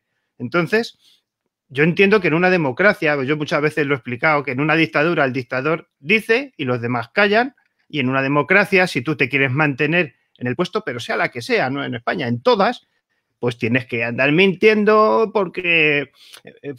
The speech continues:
tienes que intentar contentar a todos para aguantar el más tiempo posible mandando. Esto es así. Pero, leche, estamos hablando de vidas humanas, que lo habéis vivido al pie del cañón. Ahora que estamos aquí, que tenemos a una persona que, eh, yo cuando te vi aquella primera foto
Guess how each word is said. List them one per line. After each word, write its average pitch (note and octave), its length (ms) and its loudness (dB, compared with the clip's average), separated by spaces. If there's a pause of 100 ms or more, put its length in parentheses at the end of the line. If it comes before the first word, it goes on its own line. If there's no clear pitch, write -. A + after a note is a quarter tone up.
tienes E3 220 -2
que F#3+ 80 -2
intentar F3 420 0
contentar F3 480 2
a E3+ 120 4
todos A3+ 400 2
para D3+ 200 -2
aguantar C3+ 400 0
el C#3 100 0
más C3+ 160 -2
tiempo D#3 300 -4
posible D3 420 -2
mandando. C3+ 600 -2 (280)
Esto C3 200 -10
es - 140 -12
así. - 300 -8 (720)
Pero, B2 680 2
leche, G#2+ 340 -4
estamos A#2 400 -6
hablando A#2 280 -2
de C3+ 120 0
vidas - 260 -6
humanas, A#2 720 -8
que B2 100 -4
lo A2+ 80 -2
habéis A#2 220 -2
vivido C#3+ 320 0
al F#3 100 -4
pie G#3 120 0
del D3 140 0
cañón. C#3 460 -2
Ahora C#3+ 240 2
que F3+ 60 -4
estamos F3+ 360 0
aquí, F#3+ 340 0
que D#3 100 2
tenemos C3+ 360 -2
a D#3+ 40 -4
una C#3+ 180 0
persona D#3 480 -2
que, B2 200 -2
eh, B2 380 -8
yo C3+ 140 -2
cuando A#3 240 0
te F3 120 2
vi D#3 120 4
aquella C#3 360 2
primera C3 360 2
foto C3+ 440 0